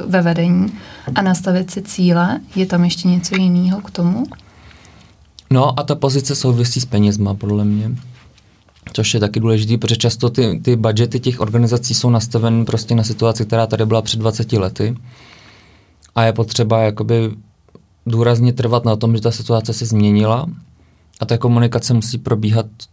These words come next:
Speaker 2: jiným způsobem, než probíhala před dvaceti lety. Ko-, už se to hodně mění, ale pořád prostě tam je určitá setrvačnost, která právě je zakódovaná v těch budgetech, jako jo. I když třeba ten přístup těch lidí se mění a ty lidi jako na to dávají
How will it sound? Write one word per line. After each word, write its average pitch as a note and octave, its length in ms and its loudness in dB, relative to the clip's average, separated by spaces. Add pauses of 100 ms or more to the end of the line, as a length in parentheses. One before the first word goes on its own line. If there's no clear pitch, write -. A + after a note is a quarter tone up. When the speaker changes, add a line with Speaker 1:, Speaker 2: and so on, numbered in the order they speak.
(140)
Speaker 2:
jiným C3 300 2
způsobem, B2+ 560 -2
než B2 140 0
probíhala A2+ 460 0
před G#2+ 180 -8
dvaceti G#2 400 -6
lety. G2+ 340 -6 (480)
Ko-, G#2+ 120 -6 (100)
už A#2 120 -6
se C#3 100 0
to B2+ 100 -2
hodně A#2+ 340 2
mění, B2+ 580 2 (420)
ale B2 220 0
pořád C3+ 580 2
prostě B2+ 480 -4
tam B2+ 200 0
je B2 80 2
určitá B2 380 0
setrvačnost, B2 840 0
která C#3 320 2
právě C3+ 360 0
je D3 60 2
zakódovaná B2 580 0
v A#2 40 -6
těch B2 160 -2
budgetech, G#2+ 600 -2
jako - 220 -12
jo. A2+ 200 -8 (680)
I A#2+ 60 -2
když B2 160 2
třeba B2+ 260 0
ten C3 180 0
přístup D3 400 -2
těch D#3+ 180 -2
lidí C3+ 180 -2
se C#3 160 0
mění B2 460 2
a B2 40 -2
ty B2 100 -2
lidi A2+ 180 0
jako A2 160 -2
na A2+ 80 0
to A2 100 -4
dávají A2 400 0